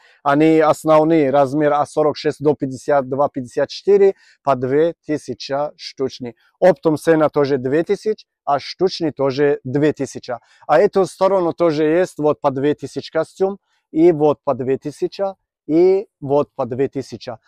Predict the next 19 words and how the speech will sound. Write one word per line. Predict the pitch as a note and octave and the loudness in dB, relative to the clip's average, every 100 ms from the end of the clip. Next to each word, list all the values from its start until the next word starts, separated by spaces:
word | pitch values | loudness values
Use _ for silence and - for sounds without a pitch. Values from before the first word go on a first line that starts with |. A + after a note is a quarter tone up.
| _ _ | _ _
А, | C#3 C3+ C3+ C#3 | -4 -2 0 2
если | E3 G#3+ G#3 | 2 2 0
кому-то | F3 F3 F#3 F3 | 0 0 0 0
интересно, | D#3 D3+ F#3+ F#3 D#3+ C3 A#2 - | 0 0 0 0 0 0 -2 -2
а, | D#3 D3 C#3+ D3 | 0 0 0 -2
спросите | D3 - E3+ G3 F3 D#3 - C#3+ - | -4 -2 2 2 2 -4 -2 -2 -2
у | - C#3+ | -4 0
нас, | D3 B2+ - - | 0 0 -4 -10
напишите, | C#3 C#3 - C#3+ F#3+ F#3+ D#3 C3 _ _ - | -6 -6 -6 -4 -2 0 -2 -6 _ _ -4
нам | D3 D3 | -2 -2
костюм | C3 C#3+ - - G3+ F#3+ | -2 -4 -2 -4 -4 -2
нужен, | C#3+ B2+ B2+ B2+ | -2 -2 -6 -4
на | C#3 | -4
какой | C#3+ - D#3+ D#3 C#3 | -4 0 2 4 2
размер, | C#3 B2+ D#3+ G3 G3+ - _ _ | 0 0 -2 -2 -4 -8 _ _
а, | D3+ C3+ C3 | 0 2 2
по | C#3 | 2
распродаже | C#3 C3+ - C#3 C3+ C#3 B2+ | 2 0 -2 0 2 0 -2
цена. | A#2 F3 F#3+ C3+ | -4 -4 -2 -4